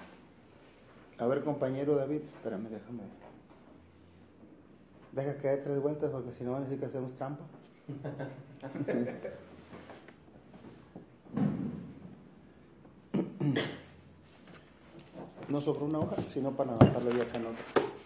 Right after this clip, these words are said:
Bueno, yo agarro acá la que me toca. El preludio del programa, ese te toca a ti.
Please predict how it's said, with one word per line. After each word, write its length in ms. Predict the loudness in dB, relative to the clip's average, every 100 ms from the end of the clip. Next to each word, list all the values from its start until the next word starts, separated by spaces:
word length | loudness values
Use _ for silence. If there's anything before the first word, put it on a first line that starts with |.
| -14 4 10
Bueno, 160 | 10 12
yo 140 | 12
agarro 240 | 12 10 8
acá 140 | 6
la 140 | 4
que 80 | 4
me 100 | 4
toca. 240 | 4 2 -2 -10 -14 -16 -18 -20 -20 -6 10
El 160 | 10 12
preludio 480 | 12 12 12 12
del 160 | 10 10
programa, 460 | 8 8 10 8 6 2 -10 -12 2
ese 260 | 4 6
te 160 | 4 4
toca 300 | 4 4 4
a 80 | 4
ti. 160 | 4